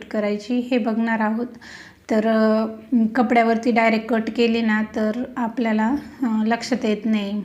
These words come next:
म्हणजे कपडा किती घ्यायचा काय. त्याकरता आपण अगोदर पेपरवरती कटिंग करणार आहोत आणि नंतर आपण कपड्यावरती ठेवणार आहोत. तर वर्तमान पेपर घेतलेला आहे.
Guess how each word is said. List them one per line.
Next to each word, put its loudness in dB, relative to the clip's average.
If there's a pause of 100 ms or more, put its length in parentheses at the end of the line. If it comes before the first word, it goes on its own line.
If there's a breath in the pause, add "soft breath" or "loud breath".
म्हणजे -2 (100)
कपडा -4
किती -4
घ्यायचा -2
काय. -2
त्याकरता -2
आपण -2
अगोदर -2 (540 loud breath)
पेपरवरती 2
कटिंग -2
करणार 2
आहोत 0
आणि 4
नंतर 2
आपण 2 (480 loud breath)
कपड्यावरती 2
ठेवणार 0
आहोत. -2 (220)
तर -2
वर्तमान 0
पेपर -2
घेतलेला 0
आहे. 0